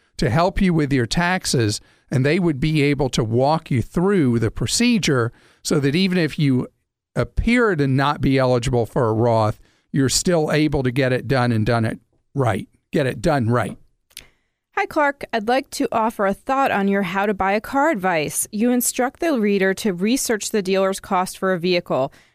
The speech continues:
Speaker 2: This can't r-, be really done.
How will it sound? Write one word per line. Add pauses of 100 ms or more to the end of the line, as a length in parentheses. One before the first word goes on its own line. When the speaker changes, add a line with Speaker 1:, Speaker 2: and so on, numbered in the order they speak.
(120)
Speaker 2:
This
can't (120)
r-, (120)
be
really (160)
done.